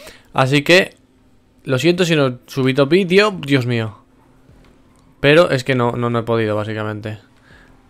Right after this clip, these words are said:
Vale, ahora grabaremos también con Garco, alguna carrera, la siguiente carrera o así, que suba. Así que quiero que estéis atentos porque será una buena carrera, como siempre. Con Garco es, es una alegría grabar.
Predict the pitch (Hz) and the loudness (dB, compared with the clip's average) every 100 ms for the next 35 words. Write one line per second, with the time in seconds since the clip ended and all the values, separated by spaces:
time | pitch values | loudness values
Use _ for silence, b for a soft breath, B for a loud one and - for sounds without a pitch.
0 | _ - 139 143 151 196 220 196 185 185 | _ 0 4 4 6 4 4 4 2 0
1 | 170 160 151 156 151 147 131 120 - 120 | 0 0 2 0 0 -4 -6 -8 -4 -2
2 | 117 160 131 123 147 143 117 131 123 135 | 2 2 2 2 4 4 2 0 2 2
3 | 120 123 123 127 113 120 123 107 110 131 | 2 0 -2 0 0 2 0 0 -2 -2
4 | 120 127 123 117 131 117 - - B B | -2 -2 -6 -2 0 0 -2 -10 B B
5 | B B B B B 135 139 160 147 - | B B B B B -6 0 0 0 4
6 | 160 160 139 135 120 127 139 185 180 131 | 4 4 0 -4 2 2 2 0 0 -2
7 | 113 117 120 110 120 175 135 117 110 110 | -2 0 2 2 2 2 2 0 0 0
8 | 139 127 113 104 107 143 110 104 104 120 | 0 -4 -4 -6 -6 -6 -6 -6 -4 -4
9 | 104 - 110 117 107 107 104 107 107 107 | -4 -8 -14 -16 -14 -12 -10 -8 -8 -4
10 | 113 156 123 104 160 | 0 0 2 0 -2